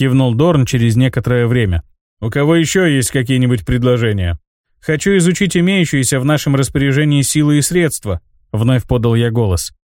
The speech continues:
«Сколько и каких сил выделено от Академии и Стражи? Они должны действовать так, чтобы их видели постоянно.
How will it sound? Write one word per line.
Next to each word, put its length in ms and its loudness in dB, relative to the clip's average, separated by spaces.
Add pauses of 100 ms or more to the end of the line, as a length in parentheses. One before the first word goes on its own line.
(140)
«Сколько 520 0
и 100 0
каких 380 -2
сил 240 2
выделено 540 2
от 100 -6
Академии 560 0
и 40 2
Стражи? 480 -2 (140)
Они 280 0
должны 340 2
действовать 440 0
так, 200 -2
чтобы 320 0
их 100 -4
видели 320 0
постоянно. 720 0